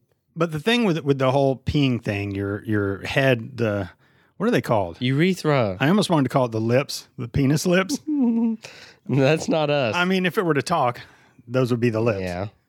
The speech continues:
Speaker 1: But yeah, sometimes it sticks together a little bit. And yeah, the pee does go in different directions, or it's like you got your thumb over the end of a hose, and you don't know when this is gonna happen. It just
Speaker 2: No.
Speaker 1: happens, and you have
Speaker 2: Yeah.
Speaker 1: to go into fucking, uh, emergency mode and
Speaker 2: I've
Speaker 1: try to,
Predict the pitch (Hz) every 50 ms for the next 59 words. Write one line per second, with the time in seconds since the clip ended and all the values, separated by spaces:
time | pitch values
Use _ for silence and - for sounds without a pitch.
0 | _ _ - 135 165 170 175 160 196 220 190 160 - 202 196 185 - 240 226 214
1 | 190 131 123 - - 180 180 - - - - - - - 127 123 131 131 143 151
2 | 147 151 165 165 156 151 165 170 170 120 151 143 147 170 214 202 156 139 131 135
3 | 143 135 - 190 202 196 165 170 185 185 147 135 135 127 127 123 123 120 131 123
4 | 135 117 113 120 127 131 135 - - 127 117 123 123 120 - - 139 127 - 151
5 | 131 143 127 120 117 117 - - 139 135 131 127 123 123 113 120 113 113 107 113
6 | 117 113 117 120 110 104 104 - - 123 123 135 156 165 - - - - - -
7 | - - - - - 139 147 147 151 156 151 165 196 147 165 180 240 240 - 165
8 | 160 185 226 226 175 156 147 143 135 - 139 120 117 135 127 120 113 160 180 156
9 | 139 - 123 127 156 196 214 220 220 208 190 190 190 - - 143 135 127 139 139
10 | 143 165 - 139 - - - 175 156 147 165 151 147 147 143 135 131 - 139 127
11 | - - 139 123 - 135 123 120 113 - - - - _ - 123 127 127 120 123
12 | 127 127 131 151 165 135 139 131 - - 135 123 127 127 123 120 120 120 123 139
13 | - 120 123 127 135 135 160 151 135 135 123 120